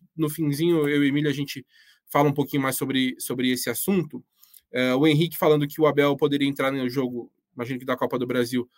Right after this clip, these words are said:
com o Mike e o Rocha na direita, ele já fez isso pra segurar pontas, e o Tabata não marca tanto.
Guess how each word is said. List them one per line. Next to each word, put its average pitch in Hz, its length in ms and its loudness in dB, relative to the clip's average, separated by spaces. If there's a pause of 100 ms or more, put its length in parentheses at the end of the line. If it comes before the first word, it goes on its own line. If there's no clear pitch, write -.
(240)
com 156 180 4
o 143 40 4
Mike 135 380 2
e - 20 2
o 123 40 -2
Rocha 120 260 -2
na 127 100 -2
direita, 156 400 2
ele 131 80 -2
já 131 120 -4
fez 131 200 -6
isso - 120 -10
pra 131 100 -8
segurar 123 580 -2
pontas, 147 640 -4 (400)
e 139 80 0
o 135 60 0
Tabata 139 360 2
não 151 80 0
marca 151 260 -2
tanto. 131 300 -6